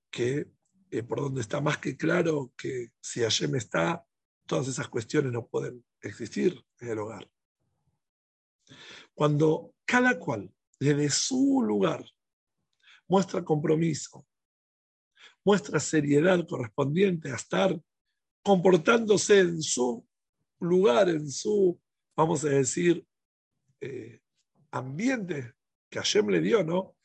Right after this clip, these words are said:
Como corresponde frente a Kadosh Baruj Hu. La presencia de Hashem va marcando su lugar y toda la impureza va quedando afuera. No hace falta estar discutiendo concepto por concepto. ¿Por qué esto no haces? ¿Y por qué lo otro no se hace?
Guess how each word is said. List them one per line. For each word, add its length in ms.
Como 220
corresponde 600
frente 360
a 40
Kadosh 280
Baruj 300
Hu. 180
La 100
presencia 600
de 60
Hashem 360
va 100
marcando 640
su 200
lugar 460
y 140
toda 380
la 80
impureza 920
va 140
quedando 360
afuera. 440
No 40
hace 180
falta 340
estar 260
discutiendo 800
concepto 520
por 140
concepto. 460
¿Por 220
qué 120
esto 220
no 60
haces? 420
¿Y 80
por 160
qué 100
lo 120
otro 180
no 100
se 160
hace? 240